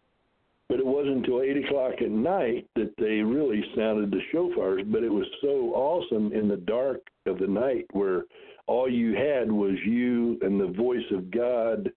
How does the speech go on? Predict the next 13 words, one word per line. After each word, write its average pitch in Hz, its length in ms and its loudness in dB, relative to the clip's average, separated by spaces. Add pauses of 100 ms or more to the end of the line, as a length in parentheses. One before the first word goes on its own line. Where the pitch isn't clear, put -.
(520)
and 107 240 2
the 95 100 0 (120)
sky 123 640 2 (120)
lit, 120 500 0
you 110 100 0
know, 107 160 2
with 101 180 0
the 104 80 2
laser 107 460 2
light 104 300 0
and 98 120 2
that. 98 260 0 (380)
That's 117 180 0